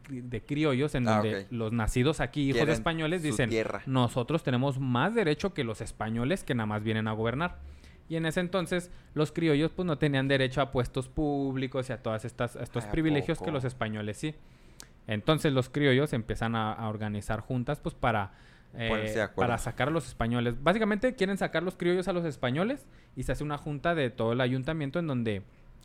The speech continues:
Speaker 1: los criollos van a tener, bueno, sí había puestos públicos, pero no había privilegios como los españoles.
Speaker 2: Ok.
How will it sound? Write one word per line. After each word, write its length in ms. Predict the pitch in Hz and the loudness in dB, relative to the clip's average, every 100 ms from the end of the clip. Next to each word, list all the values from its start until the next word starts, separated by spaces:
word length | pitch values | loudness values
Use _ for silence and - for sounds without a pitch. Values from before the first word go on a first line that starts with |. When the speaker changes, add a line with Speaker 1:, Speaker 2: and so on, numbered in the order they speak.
| - | -6
Speaker 1:
los 220 | 117 - | -6 -4
criollos 400 | 117 113 110 120 | -2 0 2 0
van 120 | 117 | 0
a 100 | 120 | 0
tener, 300 | 123 110 107 87 127 | -2 -4 -4 -8 -4
bueno, 300 | 147 175 123 - - - - - - - | -2 -2 -4 -14 -20 -20 -20 -20 -20 -14
sí 160 | - 208 | 0 2
había 300 | 226 185 180 | 2 2 2
puestos 300 | 170 151 180 | 0 0 -4
públicos, 420 | - 151 170 202 - | 0 -2 -2 -6 -2
pero 240 | 156 131 | 0 2
no 140 | 120 123 | 2 2
había 300 | 127 135 135 | 2 0 -2
privilegios 680 | 151 139 117 110 110 - 143 | -6 -4 -2 -2 -2 -4 -8
como 280 | - 110 101 | -8 -8 -8
los 180 | 92 | -10
españoles. 560 | - - 92 98 101 | -14 -8 -4 -2 -2
Speaker 2:
Ok. 60 | 87 | -4